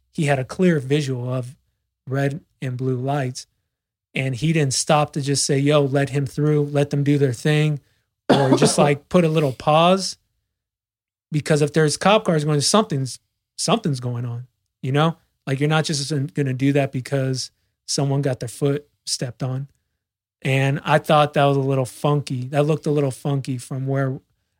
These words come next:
Speaker 1: I was standing, watching the video on my phone, and this dude just ignored it.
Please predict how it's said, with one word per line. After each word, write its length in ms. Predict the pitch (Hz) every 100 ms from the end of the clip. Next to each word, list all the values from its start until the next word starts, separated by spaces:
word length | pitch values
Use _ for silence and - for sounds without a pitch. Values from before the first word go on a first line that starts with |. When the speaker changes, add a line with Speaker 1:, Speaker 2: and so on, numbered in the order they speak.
| -
Speaker 1:
I 140 | 160
was 200 | 151 139
standing, 560 | - 131 127 127 123 127 _ _ _ _
watching 440 | 185 127 151 - 147
the 80 | 131
video 280 | 139 139
on 80 | 131
my 100 | 127
phone, 340 | - 151 135 135
and 140 | 131
this 180 | 131 -
dude 180 | 135 123
just 180 | 123
ignored 320 | 131 156 220
it. 100 | 143